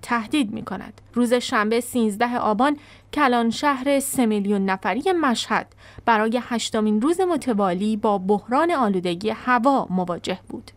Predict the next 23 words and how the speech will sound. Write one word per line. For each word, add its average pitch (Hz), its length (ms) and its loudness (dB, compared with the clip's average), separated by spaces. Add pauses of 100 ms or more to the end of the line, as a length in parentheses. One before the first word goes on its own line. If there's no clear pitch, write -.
(140)
مدیر 240 300 4
کل 262 260 0
حفاظت 247 580 0
محیط 233 360 0
زیست 247 400 0
خراسان 233 520 0
رضوی 220 500 0
گفته 208 300 -2
است 196 340 0 (340)
میانگین 240 680 4
شاخص 254 420 0
کلی 262 500 0
کیفیت 285 520 -2
هوای 196 520 -2
صبح 202 340 -4
شنبه 185 540 -2
مشهد 226 600 0 (100)
بیش 254 340 2
از 220 180 -2
حد 214 300 -2
مجاز 208 640 2
و 233 260 2
در 208 160 0